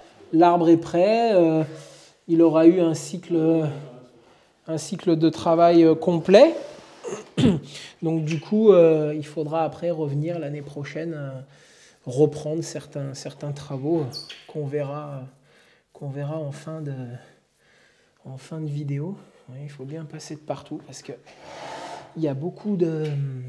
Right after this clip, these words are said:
il y a beaucoup de recoins. Même rajouter de l'eau si vous voulez. Vous avez un peu d'eau, vous mouillez avec le pinceau, vous remettez un peu de liquide à gin. C'est surtout pour que ça fasse bien blanchir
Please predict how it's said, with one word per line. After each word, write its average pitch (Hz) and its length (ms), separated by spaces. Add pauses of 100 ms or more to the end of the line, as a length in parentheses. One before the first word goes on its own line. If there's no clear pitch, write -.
(1500)
il 165 60
y - 20
a 139 40
beaucoup 185 320
de 208 60
recoins. 202 600 (520)
Même 156 180
rajouter 151 460
de 151 80
l'eau 160 200
si 175 140
vous 135 80
voulez. 147 220
Vous 135 340
avez 131 140
un 143 100
peu 143 180
d'eau, 160 200
vous 147 160
mouillez 147 300
avec 143 180
le 135 100
pinceau, 135 480
vous 135 100
remettez 135 300
un 143 80
peu 143 140
de 135 40
liquide 131 320
à 120 120
gin. 139 240 (800)
C'est - 160
surtout 156 320
pour 160 160
que - 60
ça 139 100
fasse 131 240
bien 165 220
blanchir 151 540